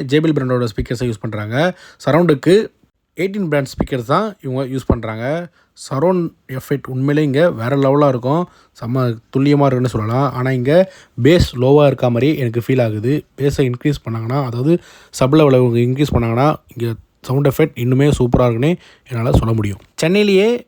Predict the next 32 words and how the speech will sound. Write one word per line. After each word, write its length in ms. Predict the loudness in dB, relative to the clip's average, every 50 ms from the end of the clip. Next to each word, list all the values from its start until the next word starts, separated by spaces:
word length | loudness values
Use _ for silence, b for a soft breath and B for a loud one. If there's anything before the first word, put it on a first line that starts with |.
| -6
மினிமமா 400 | -4 0 0 2 2 2 2 2 0 0
இருக்கிற 220 | 0 -2 0 0 0 0
ஆடியோ 220 | 0 0 -2 -2 -2 -4
சிஸ்டமான 460 | -4 -6 -4 -4 -2 -2 -2 -2 -4 -4 -6 -8
ஆர் 140 | -4 -2 0 0
ஓ 60 | 0 -2
த்ரீ 60 | -4 -6
டி 80 | -6 -4
இங்க 140 | -4 -4 -4
யூஸ் 180 | -6 -4 -2 -2
பண்றாங்க. 380 | -2 -2 -4 -8 -10 -10 -8 -6 -6 -6 -6 -8 _ _ _ _ -12 -10
ஆனா 140 | -8 -6 -6 -6 -6
அதை 120 | -8 -8 -4 -2
யூஸ் 180 | 0 0 2 2
பண்ணியும், 420 | 2 0 0 0 2 2 2 2 2 0 B B B B B B
அதை 100 | -4 -2 0 2
டெமோ 180 | 2 4 4 4 4
மூலியமா 300 | 4 4 4 4 4 4 4 2
ஆடியன்ஸுக்கு 460 | 2 2 2 0 -2 -4 -4 -2 -2
இவங்க 140 | -2 -2 -2 -4
எக்ஸ்பிளைன் 340 | -6 -8 -8 -4 -4 -2 -2
பண்ணாம 280 | -2 -2 -2 -2 -2 -2 -2 -2 -4 -6 b b b b b
எந்த 120 | -6 -4 -2 -2
டெமோவும் 300 | 0 0 2 2 0 0 0
போறதில்ல. 400 | 0 0 0 0 -2 -2 -2 0 0 0 0 -2 -4 -10
அந்த 120 | -10 -8 -8 -8 -8 -4 0
ஆர் 120 | 2 4
ஓ 40 | 4 2
த்ரீ 100 | 2 -2
டி 80 | -4 -2 -2 0
டெமோ 160 | 2 2 2 2
போட்டாங்கன்னா, 320 | 2 0 0 0 0 2